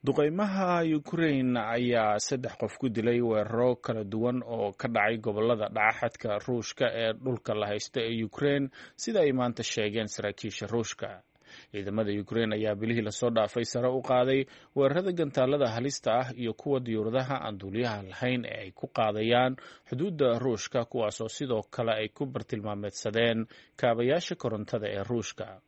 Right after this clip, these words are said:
Sidoo kale, haweeney ayaa lagu dilay weerar kale oo ka dhacay gobolka xadka ee Donetsk, sida uu sheegay guddoomiyaha gobolkaasi Alexander Bokomas. Guddoomiyaha gobolka Kursk oo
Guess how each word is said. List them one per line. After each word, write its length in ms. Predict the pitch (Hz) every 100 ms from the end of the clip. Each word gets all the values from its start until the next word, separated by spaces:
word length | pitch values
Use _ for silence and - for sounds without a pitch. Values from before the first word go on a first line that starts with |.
| _ _ - - - -
Sidoo 340 | 226 208 175
kale, 440 | - 160 170 165
haweeney 600 | 160 147 156 160 147 131
ayaa 640 | 123 123 120 107 104 98 98
lagu 280 | - 104 113
dilay 280 | 120 113 117
weerar 380 | 117 120 110 110
kale 240 | - 117 113
oo 160 | 107
ka 160 | - 127
dhacay 320 | 117 113 127
gobolka 600 | 120 123 120 - 135 127
xadka 680 | 113 - 139 - 143 135 131
ee 160 | 117 120
Donetsk, 440 | 107 123 135 - -
sida 280 | 98 - 117
uu 140 | 110 104
sheegay 400 | - 110 113 113 - - -
guddoomiyaha 580 | - 113 131 175 131 104
gobolkaasi 600 | 101 117 104 107 101 -
Alexander 540 | 98 98 - 110 104 95
Bokomas. 800 | 95 - 117 113 95 - - - _ - - _
Guddoomiyaha 600 | 113 98 95 110 104 101
gobolka 460 | 101 107 104 - 104
Kursk 520 | - 131 113 104 - -
oo 380 | 117 107 101